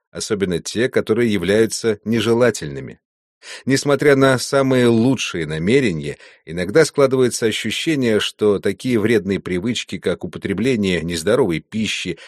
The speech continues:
бесконечное сидение у телевизора, прокрастинация и курение, победить практически невозможно. Изменение привычек становится для нас проблематичными по двум причинам.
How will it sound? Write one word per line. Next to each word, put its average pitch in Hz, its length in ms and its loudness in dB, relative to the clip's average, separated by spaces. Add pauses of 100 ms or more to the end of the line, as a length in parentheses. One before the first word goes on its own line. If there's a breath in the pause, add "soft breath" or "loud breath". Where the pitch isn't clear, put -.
(140 loud breath)
бесконечное 107 680 -2
сидение 110 520 0
у 104 120 -4
телевизора, 95 920 -2 (240 soft breath)
прокрастинация 120 1000 0
и 98 180 -6
курение, 113 800 -2
победить 90 680 -6
практически 92 840 -6
невозможно. 80 840 -6 (1120 loud breath)
Изменение 156 580 2
привычек 135 540 -2
становится 131 640 -2
для 95 180 0
нас 139 320 0
проблематичными 107 1000 -2
по 95 200 -2
двум 92 320 4
причинам. - 640 -12